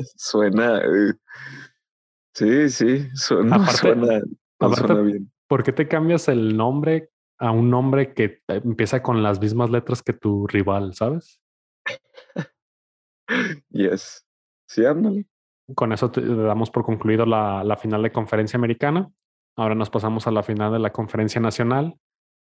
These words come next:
Speaker 2: donde se jugó en el SoFi Stadium, lugar del Super Bowl cincuenta y seis. Los Ángeles Rams vencieron veinte diecisiete a los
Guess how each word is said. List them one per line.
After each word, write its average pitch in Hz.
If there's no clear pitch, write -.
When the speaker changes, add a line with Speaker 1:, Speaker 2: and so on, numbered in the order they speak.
Speaker 2:
donde 101
se -
jugó 104
en 107
el 95
SoFi 117
Stadium, 135
lugar 104
del 107
Super 104
Bowl 101
cincuenta 107
y 104
seis. -
Los 104
Ángeles 110
Rams 123
vencieron 113
veinte 117
diecisiete 113
a 107
los 98